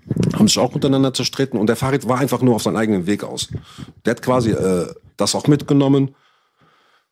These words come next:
und hat dann, äh, die letzte Platte mit German Dream gemacht und ist dann abge-, äh, abgedüst. Hat dann auch Banger Music gegründet.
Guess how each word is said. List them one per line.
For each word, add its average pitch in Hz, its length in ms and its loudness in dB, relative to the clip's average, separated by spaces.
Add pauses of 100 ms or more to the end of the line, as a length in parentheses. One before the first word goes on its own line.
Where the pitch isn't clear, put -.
(280)
und 104 240 0
hat 110 160 -4
dann, 104 140 0
äh, 90 420 0 (160)
die 95 120 -2
letzte 110 260 0
Platte 127 640 0
mit 101 160 -2
German 104 280 2
Dream 131 200 2
gemacht 131 320 0
und 110 100 0
ist 110 140 0
dann 101 120 0
abge-, - 280 -6
äh, 67 180 -10 (120)
abgedüst. 73 580 -6 (280)
Hat - 160 -6
dann 98 180 -2
auch 98 140 -2
Banger 104 280 2
Music 82 280 -2
gegründet. - 540 -14